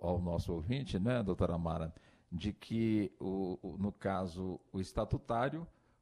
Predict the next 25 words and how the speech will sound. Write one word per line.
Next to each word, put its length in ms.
uma 180
vez 540
aposentado 800
do 80
serviço 420
público, 560
automaticamente 920
ele 320
tem 200
que 100
ir 40
embora. 380
Ao 160
passo 520
que, 420
agora, 600
com 140
essa 220
nova 260
regra, 560
é 200
que 220
o 140
empregado 540
público, 600